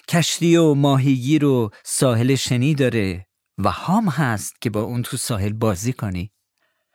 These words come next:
با شنیدن جزئیات کاملاً به هیجان آمدم و به پگوتی گفتم، "دوست دارم با او بروم، اما مطمئن نیستم مادرم اجازه دهد." پگوتی جواب داد:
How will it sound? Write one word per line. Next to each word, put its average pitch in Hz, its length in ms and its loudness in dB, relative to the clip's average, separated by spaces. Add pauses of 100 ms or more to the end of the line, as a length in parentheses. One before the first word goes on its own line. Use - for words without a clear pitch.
(440)
با 143 120 4
شنیدن 156 580 4
جزئیات 92 680 -2
کاملاً 127 680 2
به 123 120 2
هیجان 95 500 0
آمدم 78 500 -4 (380)
و 107 140 2
به 107 140 -2
پگوتی 117 540 0
گفتم، 110 540 0
"دوست 127 380 -2
دارم 139 380 2
با 101 80 0
او 85 160 0
بروم، 78 560 -6 (320)
اما 135 240 2
مطمئن 151 380 2
نیستم 160 360 0
مادرم 95 580 0
اجازه 87 420 -6
دهد." 80 380 -10 (720)
پگوتی 110 400 -2
جواب 101 460 -2
داد: 135 260 -2